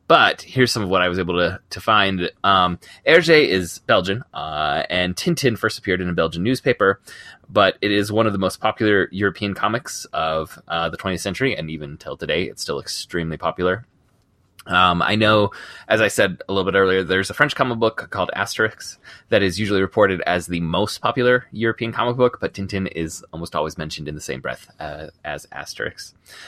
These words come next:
Uh, Tintin stories were initially serialized in a newspaper,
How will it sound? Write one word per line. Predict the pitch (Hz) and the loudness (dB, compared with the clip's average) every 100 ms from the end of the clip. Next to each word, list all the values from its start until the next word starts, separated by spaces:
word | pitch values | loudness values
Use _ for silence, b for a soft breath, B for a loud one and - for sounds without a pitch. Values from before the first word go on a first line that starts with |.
| B B B - | B B B -6
Uh, | 85 90 | 0 2
Tintin | 85 139 143 131 | 0 -2 -2 0
stories | - 135 131 123 | 4 6 6 6
were | 107 | 4
initially | 107 110 120 110 98 | 4 0 2 2 2
serialized | - 120 113 117 110 110 - | -2 0 4 4 4 2 -2
in | - | -6
a | 90 | -4
newspaper, | 85 92 - - 147 | -2 -2 -2 2 2